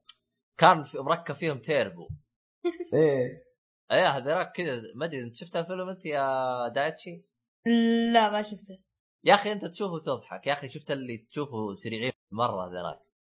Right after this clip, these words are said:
Speaker 2: إيه.
Speaker 1: أنا
Speaker 3: منشطات.
Speaker 1: أيوه، منشطات. فيعني، هذا بالنسبة
Speaker 2: أتمنى
Speaker 1: لل-
Speaker 2: إن اللعبة واعدة، يعني، أتمنى تكون شيء جميل،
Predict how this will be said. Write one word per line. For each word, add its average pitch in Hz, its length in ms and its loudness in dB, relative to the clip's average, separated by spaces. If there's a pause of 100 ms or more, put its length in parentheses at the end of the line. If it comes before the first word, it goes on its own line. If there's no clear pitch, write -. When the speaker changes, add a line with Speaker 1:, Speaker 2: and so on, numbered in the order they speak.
(100)
Speaker 2:
إيه. 147 60 4
Speaker 1:
أنا - 80 8
Speaker 3:
منشطات. 165 460 4 (640)
Speaker 1:
أيوه، 156 340 0
منشطات. 92 1200 -4 (640)
فيعني، 165 960 2 (680)
هذا 151 160 4
بالنسبة 131 420 -4
Speaker 2:
أتمنى 214 240 6
Speaker 1:
لل- 160 100 6
Speaker 2:
إن 139 460 0
اللعبة 175 300 6
واعدة، 131 400 4
يعني، 107 140 -8
أتمنى 127 340 -4
تكون 123 200 -2
شيء 131 120 -8
جميل، 113 320 -6